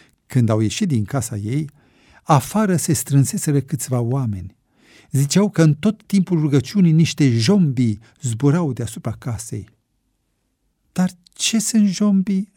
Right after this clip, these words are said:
a întrebat Bebe. "Ei, arătări de demoni."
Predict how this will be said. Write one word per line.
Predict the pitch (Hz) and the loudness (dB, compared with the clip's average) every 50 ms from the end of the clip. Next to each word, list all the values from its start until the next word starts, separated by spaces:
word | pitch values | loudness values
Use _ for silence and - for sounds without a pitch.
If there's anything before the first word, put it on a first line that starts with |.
| _ _ | _ _
a | _ - 98 | _ -6 -6
întrebat | 90 - 110 92 95 92 92 101 | -4 -4 -6 -6 -6 -6 -6 -8
Bebe. | 104 104 95 85 - 90 90 - _ _ | -10 -10 -10 -10 -12 -14 -14 -14 _ _
"Ei, | - 202 180 131 113 117 113 - _ _ _ _ _ _ - _ | -4 -2 -2 -2 -4 -8 -12 -14 _ _ _ _ _ _ -20 _
arătări | - 170 196 220 226 - - 190 170 139 | 0 2 4 4 2 2 2 2 2 4
de | 120 170 170 | 4 2 2
demoni." | 135 156 151 120 104 101 104 104 104 101 92 - | 4 4 2 2 2 0 -4 -6 -8 -10 -12 -14